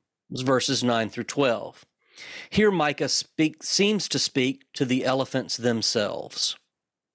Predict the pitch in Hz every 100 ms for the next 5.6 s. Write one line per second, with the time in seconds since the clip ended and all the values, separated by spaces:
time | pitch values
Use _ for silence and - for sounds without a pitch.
0 | _ - - - 156 170 160 156 143 143
1 | 135 120 113 143 135 - 120 - - 151
2 | 135 120 - 127 - 147 - 135 135 123
3 | - 151 143 - 113 107 - - 151 120
4 | 107 - - - 127 113 127 127 107 110
5 | 101 101 - - - -